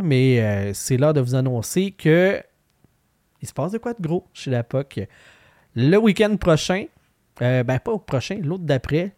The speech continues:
les douze, treize et quatorze mai, nous serons au Sport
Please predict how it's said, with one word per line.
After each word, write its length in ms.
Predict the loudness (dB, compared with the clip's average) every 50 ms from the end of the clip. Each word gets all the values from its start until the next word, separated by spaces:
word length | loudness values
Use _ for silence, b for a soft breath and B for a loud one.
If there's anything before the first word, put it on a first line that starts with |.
| _
les 200 | -2 2 2 2
douze, 520 | 0 0 0 0 0 2 0 0 -2 -2 -8 _ _ _ _
treize 440 | _ -2 0 2 2 2 0 -2 -4 -4 _
et 100 | -4 -4 -4 _
quatorze 540 | -2 -2 -2 0 _ 4 4 4 2 2 0
mai, 320 | 0 0 0 -2 -2 -4 b b b b b b b _
nous 320 | 2 4 4 6 4 2
serons 600 | 0 -2 2 4 4 4 4 4 2 2 2 0 -2 _ _ _ _ _ _
au 140 | -2 -2 0
Sport 560 | -2 -4 -2 _ 2 2 2 2 0 0 -2